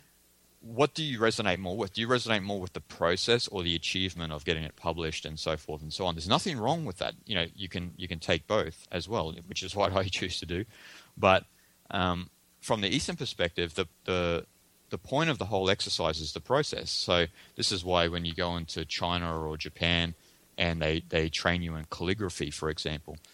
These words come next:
calligraphy is just about trying to disengage your mind from thinking about achievements and beginnings and end, and just be in the process of having what they would call a, an effortless mind. So having a mind that's not stuck,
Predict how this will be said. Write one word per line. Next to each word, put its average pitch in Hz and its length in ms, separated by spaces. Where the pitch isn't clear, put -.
calligraphy 127 460
is 82 60
just - 180
about 82 220
trying 87 260
to 78 140
disengage 85 600
your 80 140
mind 85 340
from 76 140
thinking 92 480
about 76 300
achievements 80 920
and 78 140
beginnings 92 400
and 76 160
end, 90 340
and 85 120
just 90 220
be 90 140
in 85 80
the 78 60
process 85 520
of 78 100
having 78 380
what 85 180
they 80 120
would 80 160
call 78 320
a, - 400
an 113 80
effortless 92 460
mind. 82 340
So 90 180
having 90 280
a 80 40
mind 92 380
that's - 220
not 80 180
stuck, - 500